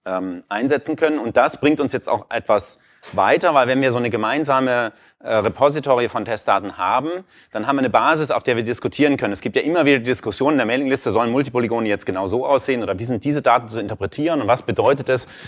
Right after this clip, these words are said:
wenn jetzt hier in der Relation noch dieses drin ist oder nicht drin ist oder anders drin ist. Ähm, und, äh, diese Diskussionen enden meist irgendwie im luftleeren Raum, weil man doch nicht so richtig,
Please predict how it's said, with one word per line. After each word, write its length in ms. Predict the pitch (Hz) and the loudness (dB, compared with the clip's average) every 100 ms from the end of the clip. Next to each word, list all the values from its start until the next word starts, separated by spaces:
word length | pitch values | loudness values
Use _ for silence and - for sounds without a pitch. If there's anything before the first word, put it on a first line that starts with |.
| - | -10
wenn 140 | 113 120 | -4 0
jetzt 200 | 120 - | 0 2
hier 140 | 131 | 0
in 80 | 123 | 2
der 140 | 117 | 2
Relation 400 | 110 110 - 120 | 4 2 2 0
noch 120 | 120 | 0
dieses 340 | 104 120 123 - | -2 -2 -2 -2
drin 240 | 123 127 | 0 0
ist 160 | 113 107 | 0 -2
oder 100 | 104 | -2
nicht 200 | 120 123 | -4 -4
drin 120 | 117 | -6
ist 140 | 107 | -4
oder 120 | 98 95 | -4 -4
anders 280 | 117 147 | 0 -2
drin 160 | - 143 | 0 -4
ist. 200 | 151 151 - - - _ - | -4 -6 -18 -20 -20 _ -2
Ähm, 480 | 117 120 117 117 - | 0 2 0 -4 -8
und, 480 | - 123 117 101 - | -2 0 0 -4 -4
äh, 280 | 120 113 107 - | 2 2 2 -6
diese 440 | 127 117 101 123 | -12 -10 -2 0
Diskussionen 460 | 117 - 113 135 135 | 0 -4 0 2 2
enden 280 | 131 151 | 0 2
meist 400 | 131 120 131 - | 4 4 2 -2
irgendwie 360 | - 120 113 113 | -2 0 0 -2
im 100 | 110 | 0
luftleeren 400 | 120 - 107 110 | -2 0 -2 -2
Raum, 400 | 87 101 143 160 - _ | 0 2 0 -2 -12 _
weil 100 | 113 | -2
man 120 | 117 | 2
doch 120 | 120 | 2
nicht 140 | 123 120 | 0 0
so 60 | |
richtig, 540 | 117 120 120 - - | 0 0 -4 -6 -14